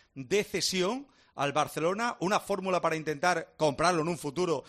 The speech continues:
a dos años y con, eh, un pago en diferido de una cantidad que podría, eh, estar rondando esos treinta millones de euros que pide el Barcelona. El Sporting de Lisboa también aprieta,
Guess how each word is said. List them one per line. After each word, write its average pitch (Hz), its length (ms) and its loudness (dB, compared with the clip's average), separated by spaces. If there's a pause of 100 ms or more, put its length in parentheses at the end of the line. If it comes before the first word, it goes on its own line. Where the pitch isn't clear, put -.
(280)
a 117 160 -2
dos 160 200 0
años 180 300 -2
y 117 420 -6
con, 113 420 -6 (300)
eh, 113 320 -2
un 143 100 -6
pago 156 220 0
en 147 80 -2
diferido 147 500 -2
de 135 140 -4
una 143 140 -4
cantidad 143 400 0
que 160 100 -6
podría, 120 480 -2 (300)
eh, 113 400 -4
estar 143 420 -2
rondando 123 360 -6
esos 120 160 -6
treinta 139 260 -6
millones 127 220 -4
de 123 40 -8
euros 151 180 -2
que 113 140 -12
pide 127 160 -4
el 120 80 -4
Barcelona. 165 560 -4
El 131 140 -2
Sporting 147 380 -2
de 139 100 -2
Lisboa 131 260 0
también 127 300 -4
aprieta, 156 420 -2